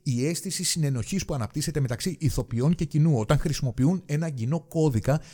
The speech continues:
για να εκφράσουν τις αξίες του καλλιτεχνικού γεγονότος στο οποίο είναι συμμέτοχοι όλοι.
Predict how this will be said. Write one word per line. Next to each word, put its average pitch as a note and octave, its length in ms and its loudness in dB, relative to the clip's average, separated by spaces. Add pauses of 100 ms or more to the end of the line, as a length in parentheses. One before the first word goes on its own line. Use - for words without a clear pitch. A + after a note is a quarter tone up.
(120)
για C3+ 140 2
να C3 80 0
εκφράσουν E3+ 440 2
τις E3 180 0
αξίες F#3+ 460 0
του - 80 -6
καλλιτεχνικού C3+ 500 -2
γεγονότος C#3+ 680 2 (180)
στο - 200 -2
οποίο F#3 220 0
είναι F3+ 140 -2
συμμέτοχοι F3+ 600 -2 (100)
όλοι. G#2 340 0